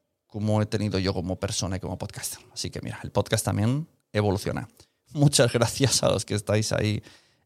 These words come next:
eh, manteniéndoos cada vez en el feed y con las, con las cosas que voy publicando. Y cualquier cosa que os interese hablar conmigo, me lo decís y montamos un debate o algo.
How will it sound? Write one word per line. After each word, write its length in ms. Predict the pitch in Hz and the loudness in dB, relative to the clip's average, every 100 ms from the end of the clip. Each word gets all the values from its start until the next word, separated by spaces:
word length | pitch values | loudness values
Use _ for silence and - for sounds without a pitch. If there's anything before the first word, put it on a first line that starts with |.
| _ | _
eh, 360 | 104 98 92 80 | 2 2 2 2
manteniéndoos 800 | 107 101 - 95 107 107 113 - | 2 2 2 2 2 4 2 2
cada 200 | 85 101 | 4 4
vez 320 | 104 - - | 2 -2 -8
en 120 | 107 98 | -2 -2
el 80 | |
feed 280 | 104 139 160 - - _ _ _ _ _ | 0 0 0 -4 -20 _ _ _ _ _
y 60 | - | -16
con 180 | - 98 | -2 2
las, 500 | 101 107 - - - - | 2 2 2 0 -2 -4
con 100 | 90 | -6
las 120 | 101 | 0
cosas 220 | 110 101 | 0 2
que 80 | 107 | 0
voy 80 | 104 | 0
publicando. 600 | 98 101 131 156 190 - _ _ _ _ _ | 0 2 2 4 0 -2 _ _ _ _ _
Y 60 | 110 | -10
cualquier 560 | 95 107 - - 123 113 | 0 0 0 4 4 4
cosa 360 | 117 - 117 | 2 4 2
que 220 | 113 113 110 | 2 4 4
os 160 | 107 | 2
interese 400 | 107 - 101 113 | 0 2 2 4
hablar 180 | 104 107 | 4 2
conmigo, 300 | 110 131 151 | 2 4 4
me 80 | 120 | 6
lo 80 | 110 | 4
decís 480 | - 170 185 - - - - - | 4 2 2 -4 -8 -20 -20 -12
y 20 | |
montamos 540 | 104 101 110 104 104 98 | -6 -2 0 0 -2 -4
un 140 | 90 | -2
debate 280 | 95 98 90 | 0 0 0
o 60 | |
algo. 200 | 85 90 | -2 -4